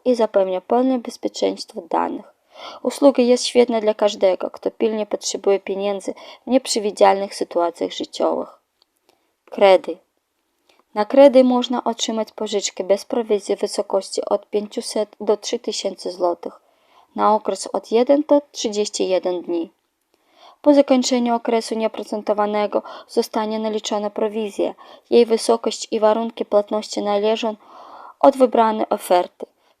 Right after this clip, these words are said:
Procedura rejestracji na stronie internetowej jest bardzo prosta i nie zajmuje dużo czasu. Wystarczy wypełnić wniosek, podać dane identyfikacyjne, numer konta bankowego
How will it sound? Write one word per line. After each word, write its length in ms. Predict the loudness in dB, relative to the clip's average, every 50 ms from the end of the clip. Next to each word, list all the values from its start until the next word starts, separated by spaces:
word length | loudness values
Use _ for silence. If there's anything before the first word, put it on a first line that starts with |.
| _
Procedura 600 | -2 -2 -2 -2 -6 -6 -2 0 2 2 2 2
rejestracji 720 | 4 2 2 2 0 0 0 0 2 2 0 -2 -6 -8
na 120 | -6 -6 -8
stronie 400 | -8 -6 -4 -4 -4 -2 -2 -2
internetowej 720 | 0 2 2 2 2 2 0 0 0 0 0 2 0 -2 -2 -6 -14 -20 -16 _ 2
jest 240 | 2 2 2 0
bardzo 340 | -2 0 0 0 0 0 -2
prosta 440 | -2 0 0 0 0 0 -2 -6 -8
i 140 | -6 -6 -4
nie 120 | -4 -2
zajmuje 460 | 0 0 0 2 0 -2 -2 -2 -2
dużo 300 | -2 -2 -2 -2 -2 -4
czasu. 460 | -4 -4 -6 -6 -6 -6 -8 -12 -16 -18 _ _ -20 -20 -20 -20 -18 _
Wystarczy 520 | -10 -10 -4 -2 -2 -2 0 -2 -4 -4 -4
wypełnić 520 | -4 -4 0 2 2 2 2 -4 -10 -10
wniosek, 480 | -8 -4 -2 -2 -2 -2 -4 -6 -8 -4
podać 420 | 0 0 2 2 2 -2 -4 -4
dane 260 | -4 -4 -4 -2 -4
identyfikacyjne, 840 | -4 -4 -6 -8 -12 -18 -6 -6 -6 -6 -2 -2 0 0 0 -2 -4 -6 -10 -16 -20 -20 -12 _
numer 280 | 0 0 2 0 0 -2
konta 300 | -4 -6 -4 -2 -4 -4
bankowego 760 | -4 -4 -6 -2 -2 -2 2 2 2 2 2 0 -2 -4